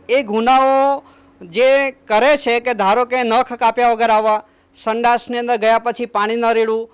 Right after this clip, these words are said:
વાળ ઓળ્યા વગર આવવા, ગમે ત્યાં પેશાબ કરવો, ગમે ત્યાં કચરો નાખવો, તો આવા બાળકો, એ બાળકોને, બાળકો જ એ લોકોના ગુનેગારોને શોધી અને નોંધણી કરાવે છે.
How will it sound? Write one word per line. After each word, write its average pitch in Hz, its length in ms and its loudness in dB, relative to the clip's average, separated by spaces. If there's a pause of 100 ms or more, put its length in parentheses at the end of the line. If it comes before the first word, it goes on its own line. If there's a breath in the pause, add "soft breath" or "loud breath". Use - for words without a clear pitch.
(160 soft breath)
વાળ 180 240 2
ઓળ્યા 226 280 2
વગર 226 220 0
આવવા, 220 340 2 (240 soft breath)
ગમે 202 240 -2
ત્યાં 233 200 -2
પેશાબ 226 360 -4
કરવો, 220 380 -6 (140)
ગમે 185 220 -4
ત્યાં 233 200 -2
કચરો 226 320 -4
નાખવો, 214 460 -2 (200 soft breath)
તો 254 60 -2
આવા 240 420 2
બાળકો, 262 680 2
એ 240 80 0
બાળકોને, 285 880 0
બાળકો 254 480 2
જ 320 100 -2
એ 262 200 -2
લોકોના 277 440 0
ગુનેગારોને 254 640 0
શોધી 220 440 -4 (240)
અને 247 500 -4 (380 soft breath)
નોંધણી 202 420 -2
કરાવે 262 380 4
છે. 269 300 -2